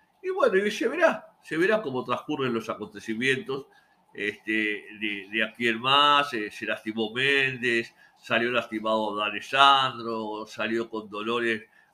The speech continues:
Vergesio muy, muy deteriorado, muy cansado y falta de juego. Bueno, ni que hablar atrás, ¿no? Atrás es un plan de leche, el sector izquierdo entre Cándido y Polenta no se es uno,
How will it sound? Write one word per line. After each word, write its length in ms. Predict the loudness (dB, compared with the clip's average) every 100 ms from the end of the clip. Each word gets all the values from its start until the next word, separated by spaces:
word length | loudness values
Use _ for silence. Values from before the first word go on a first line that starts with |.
| -6
Vergesio 680 | -4 -2 -2 -2 0 -2 -2
muy, 340 | -2 -2 -2 -2
muy 160 | -4
deteriorado, 1080 | -2 -2 -4 -6 4 6 10 10 8 6 0
muy 160 | -6 -4
cansado 920 | -4 -4 -6 0 2 4 2 -2 -8 _ _ _ _ _
y 120 | -18
falta 400 | -4 -2 -2 -4
de 120 | -4
juego. 720 | -6 -2 2 2 2 -2 -8 -14 _ _ _ _ _ _ _ _ -4
Bueno, 240 | 0 2
ni 160 | 0 2
que 100 | 2
hablar 280 | 4 4
atrás, 460 | 2 0 2 2 0
¿no? 220 | -6 -14 _ _ _ _ _
Atrás 460 | -14 -8 -4 -4 -4
es 120 | -8
un 140 | -10
plan 260 | -4 -2 -2
de 120 | -4
leche, 540 | -2 -2 -2 -6 -6 -10 -20 _
el 100 | -14
sector 380 | -10 -10 -8 -8
izquierdo 480 | -8 -4 -4 -2 -6
entre 260 | -8 -10 -4
Cándido 380 | -4 -2 -2 -4
y 20 |
Polenta 520 | -6 -4 -4 -4 -4
no 140 | -4
se 160 | -8 -12
es 140 | -12
uno, 380 | -8 -6 -4 -6